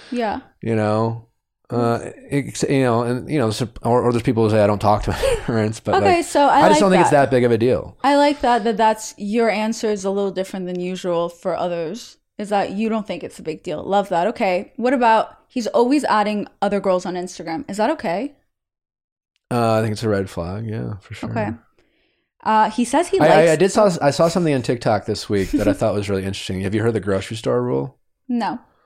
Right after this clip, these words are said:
Speaker 2: It's something Natalie and I were talking about this weekend. I
Speaker 1: Okay.
Speaker 2: saw it. I asked what she thought about it. And neither of us currently subscribe to this logic, just so
Speaker 1: Okay.
Speaker 2: you know.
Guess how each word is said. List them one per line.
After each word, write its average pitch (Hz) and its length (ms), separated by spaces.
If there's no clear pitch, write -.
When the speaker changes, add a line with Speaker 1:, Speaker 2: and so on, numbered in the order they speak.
Speaker 2:
It's 113 100
something 131 180
Natalie 117 220
and 104 100
I 95 80
were 92 120
talking 92 280
about 90 200
this 87 200
weekend. 98 440
I 101 120
Speaker 1:
Okay. 240 100
Speaker 2:
saw 85 280
it. 82 100
I 98 100
asked 95 200
what 92 100
she 95 140
thought 87 240
about 85 240
it. - 140
And 117 200
neither 151 300
of 104 80
us 87 220
currently 92 580
subscribe 95 680
to - 80
this 85 220
logic, 78 420
just 87 200
so 65 320
Speaker 1:
Okay. 226 280
Speaker 2:
you 90 80
know. 78 280